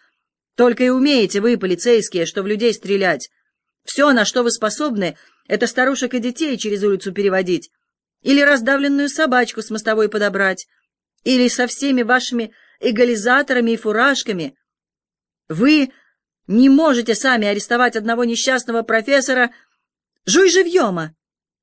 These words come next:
Инспектор задумался, сунул эгализатор обратно в карман и отвернулся. Постояв с минуту, он поднял велосипед.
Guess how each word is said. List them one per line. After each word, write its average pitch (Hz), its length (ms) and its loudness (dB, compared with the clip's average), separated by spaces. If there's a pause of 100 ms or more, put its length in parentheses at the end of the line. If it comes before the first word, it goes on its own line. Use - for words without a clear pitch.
(1600)
Инспектор 202 540 -6
задумался, 240 680 -4 (500)
сунул 226 480 -2
эгализатор 214 540 -2
обратно 208 400 -4
в - 60 -20
карман 220 400 -4
и 247 40 -4
отвернулся. 190 760 -10 (1160)
Постояв 175 380 -4
с - 80 -16
минуту, 196 380 -8
он 196 240 -8
поднял 185 440 -8
велосипед. 175 680 -8